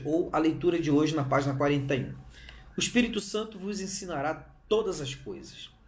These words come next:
Mas aquele Consolador, o Espírito Santo, que o Pai enviará em meu nome,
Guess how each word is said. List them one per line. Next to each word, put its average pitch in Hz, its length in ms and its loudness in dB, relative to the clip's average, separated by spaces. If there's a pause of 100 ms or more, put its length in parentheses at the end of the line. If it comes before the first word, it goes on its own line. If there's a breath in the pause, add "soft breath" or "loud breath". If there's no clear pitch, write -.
(560 soft breath)
Mas 190 260 8
aquele 254 360 2
Consolador, 170 1080 2 (160)
o 127 80 -4
Espírito 240 760 6
Santo, 170 540 -2
que - 140 -10
o 135 100 -4 (220)
Pai 226 380 6
enviará 151 680 4
em 156 80 -2
meu 139 160 0
nome, 139 420 2